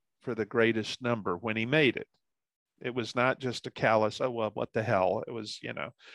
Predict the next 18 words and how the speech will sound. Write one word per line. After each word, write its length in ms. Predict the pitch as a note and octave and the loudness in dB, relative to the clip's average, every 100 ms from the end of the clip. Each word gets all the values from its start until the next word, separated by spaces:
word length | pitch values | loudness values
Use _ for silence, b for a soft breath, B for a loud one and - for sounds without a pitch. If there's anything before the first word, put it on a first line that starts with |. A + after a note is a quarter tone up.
| B - | B -4
he, 300 | B2+ B2+ A2 | -2 -2 2
he 180 | A#2+ - | 2 4
actually, 560 | A#2 A#2+ - B2 A#2+ | 2 0 -2 -4 -2
there 180 | A2+ A2+ | 0 2
actually 380 | B2+ C3+ C3+ B2 | 2 0 -2 -2
is 140 | - | -4
a 40 | G#2+ | -8
reason 540 | A2+ C3 D3+ C#3 C#3+ | -4 -2 -2 -4 -6
that 100 | A#2+ | -6
he 120 | A#2 | -6
made 320 | A2+ A2+ A#2+ | -4 -2 -2
the 80 | A2+ | -4
decision 480 | G#2 G2 B2 A2 G#2+ | -8 -6 -6 -6 -10
that 100 | G2+ | -14
he 140 | G#2+ | -14
made. 360 | A2+ A2 A2 G#2+ | -6 -2 -2 -2
And 160 | G2+ A2 | -6 0
arguably, 680 | A2+ C3 C#3 C#3 C3+ C#3 C#3 | 2 2 0 -6 -4 -2 -2